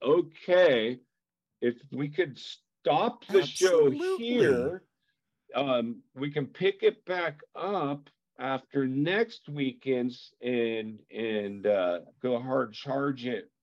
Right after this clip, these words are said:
Speaker 1: full throttle.
Speaker 2: Absolutely. And just
Speaker 1: Once again, throw
Speaker 2: Go ahead. Go ahead.
Speaker 1: And
Speaker 2: I
Speaker 1: throw
Speaker 2: cut you off.
Speaker 1: people under the bus if we have to.
Speaker 2: Absolutely.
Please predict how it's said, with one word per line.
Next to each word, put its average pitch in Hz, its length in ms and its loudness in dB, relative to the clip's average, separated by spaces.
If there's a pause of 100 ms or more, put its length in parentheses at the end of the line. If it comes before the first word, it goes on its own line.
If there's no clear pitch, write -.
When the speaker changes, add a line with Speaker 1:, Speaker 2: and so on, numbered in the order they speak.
Speaker 1:
full 127 220 -2
throttle. 113 540 -2
Speaker 2:
Absolutely. 95 480 -6 (500)
And 151 160 0
just 226 140 0
Speaker 1:
Once 131 200 0
again, 131 360 -2
throw 147 240 4 (1120)
Speaker 2:
Go 233 160 4
ahead. 151 240 0 (120)
Go 202 140 -2
ahead. 180 240 2 (420)
Speaker 1:
And 180 200 0
Speaker 2:
I 165 40 2
Speaker 1:
throw 214 120 6
Speaker 2:
cut 254 100 6
you 170 80 4
off. 165 60 6
Speaker 1:
people 233 300 6
under 240 200 2
the 208 160 4
bus 226 640 -2
if 208 160 0
we 202 180 0
have 170 340 -2 (140)
to. 359 60 2
Speaker 2:
Absolutely. 147 800 2